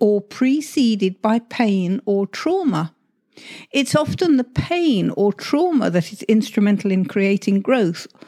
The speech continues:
or necessary change. People generally don't seek out a homeopath until they're, or unless they're in pain, either physically or emotionally,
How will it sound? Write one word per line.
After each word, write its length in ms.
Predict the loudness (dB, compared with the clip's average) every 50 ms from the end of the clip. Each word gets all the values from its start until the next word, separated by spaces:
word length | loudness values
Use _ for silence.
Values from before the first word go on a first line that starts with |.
| -20 -20 -10 -2
or 380 | 0 2 2 2 2 0 0 0
necessary 560 | 0 0 2 0 -2 -2 0 0 0 0 -2
change. 640 | -2 -2 -2 0 0 0 0 -2 -4 -6 -8 -12 -18 _ _ _ _ _ _ _ _ _ _ _ _ _ _ _ _ _ _ _ _ _ _ _ -20 -20 -20 -20 -20 -20 _ _ -2
People 300 | 0 0 2 2 0 2
generally 500 | 2 2 2 2 2 2 2 2 2 2
don't 260 | 2 0 -2 -2 -2
seek 240 | -2 0 0 2 0
out 220 | 0 0 2 2
a 60 | 2
homeopath 560 | 2 2 0 0 -2 -2 -2 -4 -6 -4 -2
until 340 | -2 -2 -2 0 0 0 2
they're, 300 | 2 2 2 2 0 -2 -4 -6
or 220 | -4 -4 -4 -4 -6 -10 -16 _ -4
unless 400 | -2 -2 0 0 0 -2 -2 -6
they're 200 | -6 -4 -2 -2
in 200 | -2 -2 -4 -4
pain, 440 | -4 -2 0 0 2 2 0 0 -2 -6 -8 -14 -10 -2 2
either 240 | 2 2 4 2 2
physically 500 | 2 0 0 0 -2 -2 -2 0 0 2
or 140 | 2 2
emotionally, 680 | 0 0 0 0 -2 -2 -4 -4 -4 -4 -2 -4 -6 -6